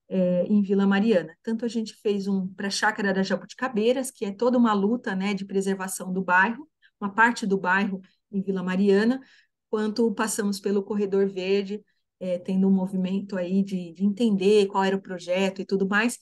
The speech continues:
e criamos um mapa interativo pra continuar mapeando. E uma última ação aí, né, que fez, fez parte do projeto piloto de arborização de calçada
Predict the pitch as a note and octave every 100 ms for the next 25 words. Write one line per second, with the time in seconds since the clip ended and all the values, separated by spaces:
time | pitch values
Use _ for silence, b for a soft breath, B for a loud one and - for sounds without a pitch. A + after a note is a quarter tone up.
0 | _ B3 - C4+ B3+ B3+ C#4 A#3+ A3+ A#3+
1 | A#3 A#3+ A#3+ A#3+ - G#3 A3 - G#3+ A3
2 | G#3+ - A3 G#3 G#3+ G#3+ B3 F#3+ E3 D3+
3 | _ _ _ B B B B _ A#3 B3+
4 | C#4+ C#4 B3 A#3+ A3+ G3+ G3+ _ G#3+ G#3
5 | - G#3 G3 G3 - G3 G3 G#3 G3 F#3
6 | F#3 F#3 F3+ G3 - - - G3 G3 -
7 | A#3+ A#3+ - F#3+ F#3+ G3 G3 F#3+ F#3 F#3+
8 | F#3 - G3 F3+ F3+ F#3 E3 E3+ E3+ E3+
9 | - - E3+ F3 E3+ F3 F#3+ E3+ - F3
10 | - B3 C4 G3